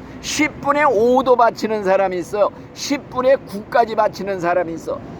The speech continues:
하나님이 주신 건데 하나님이 달라면 다 바칠 수 있다 이거예요. 예? 기쁨으로 드릴 수 있어. 그래서 옛날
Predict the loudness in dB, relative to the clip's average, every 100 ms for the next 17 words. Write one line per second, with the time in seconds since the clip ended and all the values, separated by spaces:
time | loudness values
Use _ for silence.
0 | -14 -6 -2 2 2 2 -4 -4 -6 -6
1 | 0 0 0 2 2 2 -12 -12 -4 2
2 | 2 2 0 2 2 2 0 -2 -2 0
3 | 2 0 -2 -10 -8 -12 -2 0 0 -2
4 | 0 2 4 6 4 4 -2 -12 0 2
5 | 2 -4 -16 -16 -14 0 2 2 0 0
6 | 2 2 2 0 -6 -8 -10 -8 0 0
7 | 0 -8 -12 0 2 6 6 6 4 2
8 | 0